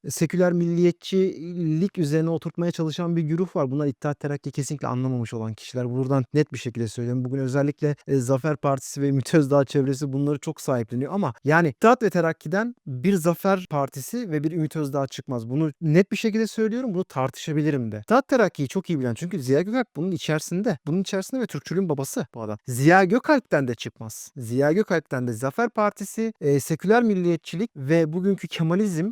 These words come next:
ulusalcılık çıkmaz. Yani bugünkü anla-, anla-, anlaşılan anlamında bir ulusalcılık. E, İttihat Terakki'nin içerisinde bir heterojen ya-, yapı. Muhittin Birge-, Birgen gibi sosyalist adamlar var. Enver Paşa gibi Turancı değildir asla, İslamcı. Sait Halim Paşa gibi, e, İslamcı,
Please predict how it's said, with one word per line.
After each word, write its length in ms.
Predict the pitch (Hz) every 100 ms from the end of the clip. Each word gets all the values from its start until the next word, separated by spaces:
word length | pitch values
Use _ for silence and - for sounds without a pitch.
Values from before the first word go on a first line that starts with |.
| -
ulusalcılık 600 | 147 156 185 180 139 113
çıkmaz. 480 | - - 151 117 -
Yani 240 | 123 117
bugünkü 280 | 151 202 208
anla-, 280 | 151 143 143
anla-, 320 | 143 135 135 -
anlaşılan 500 | 147 135 131 - 156
anlamında 600 | 143 131 123 120 110 110
bir 80 | 113
ulusalcılık. 580 | 123 107 113 110 107 -
E, 80 | 196
İttihat 420 | 226 - 254 -
Terakki'nin 520 | 175 151 143 - 151
içerisinde 720 | 147 - 170 156 165 180 208 170
bir 100 | 165
heterojen 520 | 160 175 185 185 226
ya-, 200 | 233 226 185 175
yapı. 340 | 208 - 240 -
Muhittin 480 | 160 208 214 226 214
Birge-, 340 | 208 220 190
Birgen 320 | 185 202 208
gibi 160 | 202 175
sosyalist 480 | - 156 - 196 254
adamlar 400 | 226 240 240 240
var. 200 | 240 233
Enver 340 | 165 180 226 240
Paşa 260 | 202 170
gibi 360 | 165 147 131 143
Turancı 440 | - 165 165 160 151
değildir 240 | 165 143
asla, 340 | 131 113 127 -
İslamcı. 640 | 107 - 147 147 131 135 160
Sait 180 | 143 165
Halim 180 | 190
Paşa 280 | 220 196 170
gibi, 300 | 147 120 117 123
e, 220 | 156 156
İslamcı, 600 | 175 - 160 156 170 170